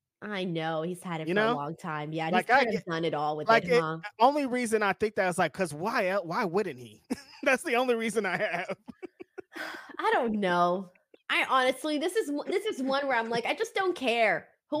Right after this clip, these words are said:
Speaker 2: You know
Speaker 1: Whoever's fine with me, I guess."
Speaker 2: <laughs> Like, I, I think just, like, the story is, like,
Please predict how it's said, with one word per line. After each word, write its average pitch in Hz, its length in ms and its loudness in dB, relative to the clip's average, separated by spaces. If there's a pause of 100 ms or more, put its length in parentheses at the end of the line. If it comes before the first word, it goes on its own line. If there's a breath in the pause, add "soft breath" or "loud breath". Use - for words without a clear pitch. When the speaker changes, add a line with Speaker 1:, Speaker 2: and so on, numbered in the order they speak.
(100)
Speaker 2:
You 302 140 2
know 339 60 0
Speaker 1:
Whoever's 359 180 -2
fine 285 320 4
with 285 180 -2
me, 196 360 0
I 180 120 -2
guess." 165 420 -2 (160)
Speaker 2:
<laughs> - 240 -18 (340 loud breath)
Like, 220 340 0
I, 220 100 2 (140)
I 214 120 2
think 254 260 -8
just, 214 180 -4
like, 202 200 -2
the 170 100 -4
story 208 380 0
is, 165 140 0
like, 135 240 -6